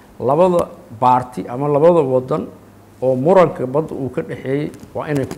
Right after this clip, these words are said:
qancaan. Haddii middood aysan ku qancin, case-kii sidii u furnaanayaa.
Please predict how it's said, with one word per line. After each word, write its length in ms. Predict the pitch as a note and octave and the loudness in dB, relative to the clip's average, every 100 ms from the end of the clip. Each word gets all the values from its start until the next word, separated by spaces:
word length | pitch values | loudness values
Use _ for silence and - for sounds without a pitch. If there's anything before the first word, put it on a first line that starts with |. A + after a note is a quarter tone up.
| - | -10
qancaan. 360 | A2+ - G2 - | -10 -8 -12 -8
Haddii 300 | B2+ E3+ A#3 | -8 -2 0
middood 500 | G#3+ G#3+ E3+ F3+ E3+ | 0 0 2 0 0
aysan 280 | D3 C3 C3 | -4 -4 -6
ku 160 | - F3 - | -4 -6 -4
qancin, 360 | C3+ - F3+ - - - - - - - | -8 -6 -8 -8 -20 -20 -20 -20 -14 0
case-kii 440 | F3+ E3+ - B2+ | 2 2 -4 -8
sidii 320 | - D#3 D3+ | -6 -2 -2
u 120 | C#3 B2 | -2 -6
furnaanayaa. 760 | - A#2+ A#2+ A#2 A#2 G2+ G2+ | -6 -8 -6 -6 -4 -6 -10